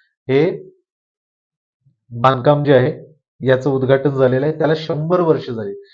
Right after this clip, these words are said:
कदाचित हा येणारा प्रश्न असू शकतो की कोणती वास्तू याला शंभर वर्ष आता पूर्ण झाले चार डिसेंबरला. त्याचबरोबर चार डिसेंबर आपण नौदल दिवस, चित्ता दिवस, त्यानंतर वन्यजीव संरक्षण दिवस सुद्धा साजरा करतो, बरोबर की नाही? तर हे सगळ्या गोष्टी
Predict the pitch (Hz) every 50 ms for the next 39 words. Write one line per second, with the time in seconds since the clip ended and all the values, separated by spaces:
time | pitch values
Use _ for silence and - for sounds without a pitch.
0 | _ _ _ - 139 151 160 160 165 151 151 143 160 160 160 147 147 151 151 165
1 | 165 160 - 147 - - 165 160 156 160 180 170 - 143 139 - - 147 180 185
2 | - - _ _ _ _ - 185 185 - 175 165 165 170 165 165 147 190 151 147
3 | 147 151 - 151 156 156 156 156 139 135 135 151 151 143 147 139 123 156 135 139
4 | 170 165 - 147 135 139 143 139 131 127 131 151 151 - 151 135 131 131 123 113
5 | - - - 101 98 101 98 98 101 - _ _ - _ _ _ _ - 143 143
6 | 143 147 147 156 151 143 156 147 - 151 139 131 135 139 143 143 - 151 143 139
7 | 143 143 139 139 143 139 139 127 123 127 127 123 147 139 131 139 131 139 143 139
8 | - - _ _ _ _ _ _ _ - 139 131 131 - 147 143 135 135 139 135
9 | 147 151 - - - - - _ _ _ - 135 135 139 139 139 139 - 151 147
10 | 156 175 170 - - - - _ - 117 120 135 139 151 156 160 160 156 156 160
11 | 160 160 - 127 127 127 143 143 139 - 156 156 151 143 135 135 139 156 156 -
12 | 143 131 127 143 143 - 131 113 113 120 117 120 117 107 107 101 101 104 104 -
13 | _ _ - 131 131 139 156 170 165 160 127 - - - - - _ _ - 131
14 | 143 156 151 160 135 135 160 165 156 151 156 156 - - 160 160 208 - - -